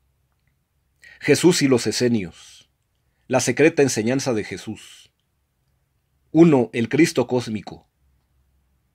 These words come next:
Dos. El Maestro Jesús, sus orígenes y desenvolvimiento. Tres. Permanencia de Jesús con los esenios. El bautismo del el Jordán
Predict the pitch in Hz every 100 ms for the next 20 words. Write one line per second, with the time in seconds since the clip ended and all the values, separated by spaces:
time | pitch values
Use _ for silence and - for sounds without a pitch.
0 | _ 131 139 127 - - 139 123 120 151
1 | - 131 110 - 135 - - _ _ _
2 | _ 131 - 123 165 151 147 147 - -
3 | 117 110 110 117 104 104 98 104 110 110
4 | - _ _ _ _ _ _ _ _ _
5 | _ _ _ _ _ 135 135 123 - -
6 | _ _ _ _ 135 123 131 160 156 127
7 | - 110 147 156 - 117 104 104 - 110
8 | 101 85 - _ _ _ _ _ _ _
9 | _ _ - 135 127 120 156 156 147 120
10 | 107 104 - 113 _ - 120 117 - 113
11 | 123 156 165 -